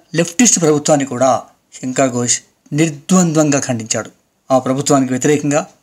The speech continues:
ఆ ప్రభుత్వ చర్యలకు వ్యతిరేకంగా కవిత్వం రాశాడు. అట్లా జ్యోతి బసు ప్రభుత్వాన్ని గురించి కానీ, అట్లాగే ఇటీవలి కాలంలో మమతా బెనర్జీ ప్రభుత్వాన్ని గురించి కానీ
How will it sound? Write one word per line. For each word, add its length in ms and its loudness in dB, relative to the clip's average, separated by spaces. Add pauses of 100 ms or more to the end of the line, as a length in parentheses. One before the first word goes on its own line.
ఆ 80 4
ప్రభుత్వ 400 -2
చర్యలకు 480 0
వ్యతిరేకంగా 600 0 (440)
కవిత్వం 320 -6
రాశాడు. 380 -6 (500)
అట్లా 320 0 (360)
జ్యోతి 300 2
బసు 220 0
ప్రభుత్వాన్ని 600 -2 (240)
గురించి 220 -10
కానీ, 200 -6 (640)
అట్లాగే 500 -2 (280)
ఇటీవలి 340 4
కాలంలో 520 0 (520)
మమతా 280 2
బెనర్జీ 300 -2
ప్రభుత్వాన్ని 580 0
గురించి 180 -10
కానీ 340 -10